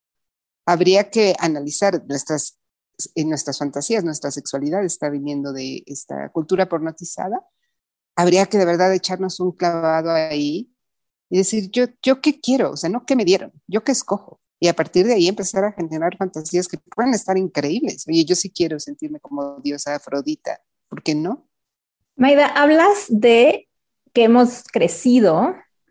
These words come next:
Speaker 2: y por muchas generaciones con esta interpretación de la sexualidad un poco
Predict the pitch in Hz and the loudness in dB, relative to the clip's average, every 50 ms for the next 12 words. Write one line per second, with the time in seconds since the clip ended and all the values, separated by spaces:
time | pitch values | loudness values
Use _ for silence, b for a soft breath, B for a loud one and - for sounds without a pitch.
0 | - _ - 220 202 202 208 202 190 190 202 214 233 240 240 - 247 240 247 233 | -20 _ -2 -2 -2 2 4 4 4 6 6 4 4 4 2 2 0 -2 -2 -2
1 | 196 180 170 170 175 175 - - 185 180 175 190 196 - - 180 170 175 180 185 | -4 -2 0 -2 -2 -4 -4 -6 -6 -4 -4 -4 -6 -4 -4 -2 -2 0 0 0
2 | 180 180 - - _ - 196 185 180 185 196 240 262 - _ - 208 208 202 196 | -2 -4 -6 -10 _ -4 -2 -2 0 -2 -2 -4 -6 -8 _ 0 2 4 4 4
3 | 196 208 190 190 196 196 - 196 185 175 - 175 175 175 - - - 214 208 208 | 4 4 4 4 2 2 2 2 2 2 2 0 -2 -2 -4 -8 -6 -4 -2 0
4 | 214 220 220 214 202 202 - 175 160 - - - 180 160 156 156 160 170 170 165 | 0 0 2 0 0 -2 -2 -6 -8 -8 -6 -4 -2 0 0 0 0 2 2 2
5 | 175 180 190 196 185 - - 185 170 - - 185 180 170 - - - | 2 2 0 -2 -2 0 0 0 0 -2 0 0 0 0 0 -2 -8